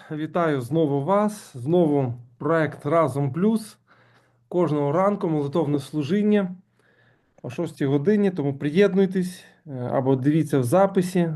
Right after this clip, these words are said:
Є запис, ми виставляємо також. Нагадаю, що по вівторкам ми вивчаємо з вами, е, дуже важливу тему, як поставити Бога у центр життя.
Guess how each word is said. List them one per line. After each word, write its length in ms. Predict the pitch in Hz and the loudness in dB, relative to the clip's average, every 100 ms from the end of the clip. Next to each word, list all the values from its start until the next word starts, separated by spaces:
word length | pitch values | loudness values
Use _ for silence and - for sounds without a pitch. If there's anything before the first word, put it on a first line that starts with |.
| 131 | -4
Є 200 | 135 135 | 0 0
запис, 460 | 120 185 185 175 | 2 0 0 -2
ми 180 | 165 160 | -2 -2
виставляємо 680 | 143 143 165 147 156 143 139 | -2 -4 -4 0 -2 -2 -4
також. 440 | 120 139 147 120 - _ _ - - - - - - | -8 -6 -6 -6 -14 _ _ -20 -20 -20 -20 -18 -4
Нагадаю, 440 | 170 220 240 226 | 0 4 6 4
що 260 | 214 214 190 | 4 4 2
по 260 | - 202 | 4 4
вівторкам 500 | 196 185 240 220 214 | 4 2 0 0 2
ми 380 | 180 202 208 196 | 4 4 2 2
вивчаємо 540 | 165 160 - 202 185 139 | -2 -4 0 2 2 0
з 80 | |
вами, 480 | 143 190 185 185 160 - _ _ _ _ _ _ _ _ _ _ _ 175 | 0 0 2 0 -2 -8 _ _ _ _ _ _ _ _ _ _ _ -12
е, 320 | 147 143 139 | -6 -4 -4
дуже 280 | 147 196 175 | -4 -4 -2
важливу 420 | 180 170 190 185 | -2 0 0 2
тему, 320 | 185 247 214 | 0 0 0
як 240 | 185 240 - | 0 -2 -6
поставити 540 | 190 - 170 190 180 | -6 0 0 0 -2
Бога 320 | 165 214 175 | 2 2 2
у 20 | |
центр 340 | 160 180 170 156 | -4 -4 -4 -4
життя. 480 | 143 147 143 117 | -6 -4 -2 -2